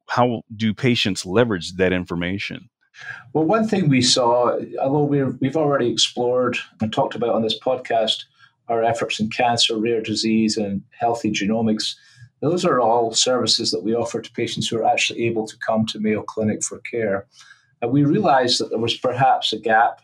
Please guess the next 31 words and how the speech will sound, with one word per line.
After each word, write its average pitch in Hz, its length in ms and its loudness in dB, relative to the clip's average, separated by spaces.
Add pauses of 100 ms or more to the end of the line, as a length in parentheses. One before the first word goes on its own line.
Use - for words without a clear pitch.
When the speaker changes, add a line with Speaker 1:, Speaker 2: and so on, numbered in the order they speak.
(140)
Speaker 2:
in 110 120 4
the 107 80 2
direct-to-consumer, 107 1300 -2
or 104 200 0
at 101 80 -2
least 110 280 -4
consumer-initiated 110 1120 0 (540)
testing 120 480 -2
market 117 540 0 (140)
for 127 140 0
a 127 80 0
more 120 180 0
serious 131 680 2
health-related 110 800 -2
product 117 600 -2 (260)
that - 240 -2 (200)
introduced 139 680 2
people 139 340 0
to 131 460 -2 (100)
their 123 140 0
genome, 127 600 2 (220)
that 113 420 -2
educated 131 640 0
them 123 260 0
on 110 120 -2
what 117 180 0
it 107 140 -6
could 123 280 0
and 113 180 0
could 107 140 -4
not 113 280 0